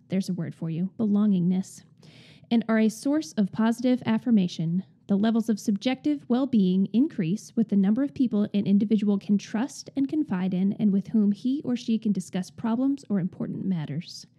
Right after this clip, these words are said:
End of quote. I think that's interesting because the more people you have that fit that criteria of being long-lasting, being positive, being cooperative,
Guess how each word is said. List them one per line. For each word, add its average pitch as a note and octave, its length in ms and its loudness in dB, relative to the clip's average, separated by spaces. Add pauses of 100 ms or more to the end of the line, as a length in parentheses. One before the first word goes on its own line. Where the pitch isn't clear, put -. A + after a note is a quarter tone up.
(340)
End E3+ 160 -2
of F3 120 -10
quote. - 400 -12 (1300)
I D4+ 80 0
think A#4+ 140 -2
that's F#4 200 -2
interesting C4 640 2
because B3 280 0
the A3+ 120 2
more B3+ 380 6
people G#3+ 340 2
you G3+ 160 4
have A3 520 -2
that - 180 -4
fit - 320 -6
that G#3 160 -2
criteria G3+ 800 -6 (380)
of G3+ 360 -2 (600)
being G3 320 2
long-lasting, G#3+ 640 2
being F#3 160 0
positive, F#3 460 -4
being F3 180 -4
cooperative, G3 960 -6